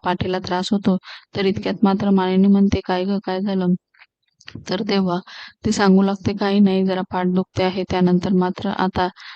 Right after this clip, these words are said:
लगेचच जीवा तिथनं निघून जातो स्प्रे आणायला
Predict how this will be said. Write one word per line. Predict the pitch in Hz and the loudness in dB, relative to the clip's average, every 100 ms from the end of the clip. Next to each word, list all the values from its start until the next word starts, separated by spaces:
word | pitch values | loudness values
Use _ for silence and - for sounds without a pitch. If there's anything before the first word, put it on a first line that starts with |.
| - | -6
लगेचच | 202 196 196 208 196 | 0 0 0 0 0
जीवा | 190 196 190 | 4 4 4
तिथनं | 196 202 196 190 | 0 2 6 6
निघून | 190 190 | 6 6
जातो | 196 196 220 | 4 2 -2
स्प्रे | 190 - 190 | -4 -4 -4
आणायला | 190 190 190 196 185 | 0 2 2 0 0